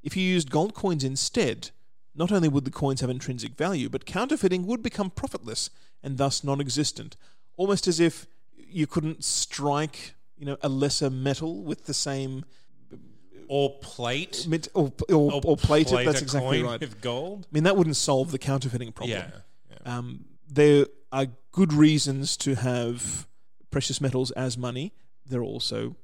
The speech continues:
Speaker 2: Bad reasons.
Speaker 1: bad reasons to have precious metals as, as money. Um,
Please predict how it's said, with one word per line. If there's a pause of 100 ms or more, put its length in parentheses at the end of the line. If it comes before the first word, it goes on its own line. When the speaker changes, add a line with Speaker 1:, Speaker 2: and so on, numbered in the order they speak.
(340)
Speaker 2:
Bad
reasons.
Speaker 1:
bad
reasons
to
have
precious
metals
as, (200)
as
money. (1000)
Um,